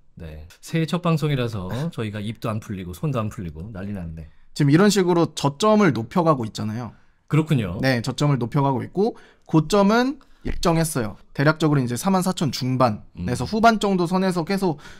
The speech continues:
Speaker 2: 저항을 받았다가 이게 이제 어센딩 패턴이라고 해서 상승 삼각 패턴인 거죠.
Speaker 1: 이렇게 이제 좁히면서 올라가는
Speaker 2: 그렇죠. 수렴을 하는.
Speaker 1: 그런 느낌이에요.
Speaker 2: 네, 수렴 뒤에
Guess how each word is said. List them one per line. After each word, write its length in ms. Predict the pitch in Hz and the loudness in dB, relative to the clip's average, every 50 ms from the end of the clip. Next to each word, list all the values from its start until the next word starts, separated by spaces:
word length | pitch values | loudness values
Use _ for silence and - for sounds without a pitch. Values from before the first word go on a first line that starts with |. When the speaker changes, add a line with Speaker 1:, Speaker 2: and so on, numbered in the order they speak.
| - - | -18 -4
Speaker 2:
저항을 460 | - 127 135 143 147 151 147 143 139 | 0 2 2 4 4 4 2 2 0
받았다가 720 | - - 135 156 175 175 - 123 113 110 131 143 123 113 113 | 0 0 4 4 4 4 2 -4 -6 -2 -2 -2 -2 -2 -2
이게 160 | 117 135 135 | -2 0 0
이제 180 | 127 120 127 104 | 0 -2 -2 0
어센딩 500 | - 151 147 - 208 208 196 185 170 151 | 0 -2 2 2 2 2 2 2 0 -2
패턴이라고 640 | 156 156 - - - 160 147 147 - 120 120 120 120 | -4 -6 -6 -6 -4 -2 -2 -2 -2 -4 -4 -4 -6
해서 380 | 123 - 156 151 127 110 - - - - - - - - - - | -2 0 0 0 0 0 -4 -10 -18 -20 -20 -20 -20 -20 -20 -16
상승 520 | - - - 233 240 240 - 233 214 202 | -8 -4 -2 -2 -2 0 -2 -2 -2 -2
삼각 560 | - 214 208 208 202 196 190 185 - - - | -2 0 0 0 2 2 0 0 0 -6 -8
패턴인 640 | - 160 - - - 160 151 143 127 117 110 113 110 | -8 -8 -6 -4 -2 0 0 0 -2 -2 -2 -2 -2
거죠. 340 | 110 98 - 101 143 - - - - - - - - - | -4 -4 -6 -8 -8 -10 -10 -18 -20 -18 -14 -8 -6 -6
Speaker 1:
이렇게 460 | 123 127 143 139 135 139 - - 139 | -4 -2 -2 -2 -4 -4 -6 -8 -6
이제 240 | 123 107 110 104 - - - - | -6 -6 -6 -10 -10 -14 -10 -8
좁히면서 560 | - 208 202 - - 185 185 160 156 147 123 | -6 -6 -6 -6 -4 -2 0 0 0 0 -2
올라가는 400 | 101 107 113 123 120 107 101 95 | -2 -2 -2 -2 -2 -4 -2 0
Speaker 2:
그렇죠. 300 | 139 143 143 - - - | 2 2 2 2 0 -4
수렴을 500 | - - 190 196 208 202 170 143 123 135 | -4 -2 0 2 2 4 4 2 2 0
하는. 140 | 139 127 113 | -2 -2 -4
Speaker 1:
그런 100 | 101 95 | -4 -6
느낌이에요. 480 | 95 95 - 110 101 90 82 80 82 | -10 -10 -8 -8 -8 -8 -8 -8 -4
Speaker 2:
네, 180 | 117 120 117 208 | -2 -2 -2 -2
수렴 380 | - - - 220 233 226 208 190 | -4 -4 2 4 4 4 4 4
뒤에 540 | 156 - 139 135 151 185 220 247 262 - | 2 2 2 4 4 4 4 2 0 -2